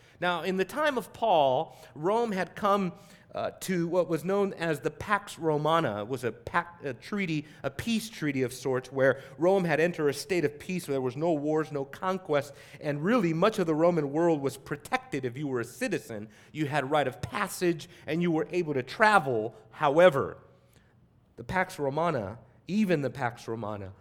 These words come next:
in the ancient world had its limitations. For the Apostle Paul, he lived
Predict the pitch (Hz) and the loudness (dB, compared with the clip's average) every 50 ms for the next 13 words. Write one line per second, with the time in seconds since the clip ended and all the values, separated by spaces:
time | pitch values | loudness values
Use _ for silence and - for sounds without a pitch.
0 | - _ _ - 131 120 123 135 156 185 185 - - 151 - - 143 147 131 117 | -20 _ _ -10 -8 -4 -2 0 0 0 0 -2 -4 -8 -4 -2 0 0 0 0
1 | 120 117 135 147 139 131 117 104 - - - - - - _ _ _ _ _ _ | -2 -4 -4 -2 -2 -2 -2 -4 -6 -10 -16 -18 -20 -20 _ _ _ _ _ _
2 | _ - 101 113 - 127 117 107 - 135 160 156 - - - 85 76 - 98 - | _ -8 -4 -2 -2 -2 -4 -6 -6 -8 -8 -8 -8 -8 -10 -10 -12 -12 -12 -10
3 | - - - - _ _ _ _ _ _ _ _ _ _ _ _ - 135 135 131 | -10 -10 -10 -12 _ _ _ _ _ _ _ _ _ _ _ _ -6 -4 -4 -2
4 | 135 175 185 196 196 202 185 175 - 196 180 185 185 165 143 151 151 147 151 160 | 2 4 4 4 4 4 0 0 2 2 4 4 2 0 0 -2 -2 0 2 4
5 | 180 196 196 196 190 175 156 180 | 6 6 8 6 6 4 0 -4